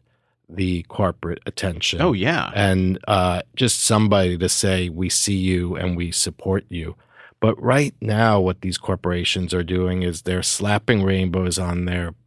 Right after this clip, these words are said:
Speaker 1: uh, store windows. They're putting floats in our parade. But they are also, when we're not watching, supporting local politicians with, who are anti-L G B T because it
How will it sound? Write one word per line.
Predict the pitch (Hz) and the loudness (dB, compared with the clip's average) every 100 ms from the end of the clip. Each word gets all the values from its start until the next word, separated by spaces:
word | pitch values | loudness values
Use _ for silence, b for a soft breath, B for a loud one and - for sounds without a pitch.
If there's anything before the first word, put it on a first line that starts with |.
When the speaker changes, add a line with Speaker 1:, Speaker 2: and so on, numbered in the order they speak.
| - | -10
Speaker 1:
uh, | 92 87 87 | -4 -2 -2
store | - 98 92 | -2 0 0
windows. | 85 90 87 87 85 80 | 0 -2 -2 -2 -4 -6
They're | 87 | -8
putting | - 110 107 107 98 b b b b _ | -2 2 4 2 0 b b b b _
floats | - 104 98 - 101 | 0 2 2 2 0
in | 95 | 2
our | 90 90 | 0 -2
parade. | - 98 92 87 87 85 76 b b b _ | -4 -2 0 0 -2 -4 -8 b b b _
But | 107 101 98 - _ _ _ _ _ - | 2 2 0 -8 _ _ _ _ _ -2
they | 104 | 0
are | 98 - | 2 2
also, | 113 139 - 101 92 | 2 2 2 0 0
when | 90 95 90 | 0 0 0
we're | 95 | 0
not | 92 92 - | 2 0 -2
watching, | 101 117 131 - 92 87 92 - _ _ _ - | 2 2 2 -2 -4 -4 -8 -10 _ _ _ -4
supporting | - 98 - 107 104 104 95 - _ _ _ | -4 -2 2 4 4 2 0 -4 _ _ _
local | 92 92 98 107 110 - 110 107 101 - | -8 0 4 4 2 2 2 2 -2 -4
politicians | 107 98 95 - 95 - 90 85 85 - - _ _ | -2 0 -2 -2 0 0 0 -2 -6 -8 -12 _ _
with, | - 104 98 - - - | -2 2 2 -2 -12 -2
who | 101 | 0
are | 92 - | 0 0
anti-L | 101 107 117 104 101 98 | 0 2 4 4 4 2
G | 90 92 | 2 -2
B | 85 90 | -2 -4
T | - 123 113 92 | -2 0 0 0
because | 95 85 104 92 | -4 -6 -2 -2
it | 95 98 | 0 -2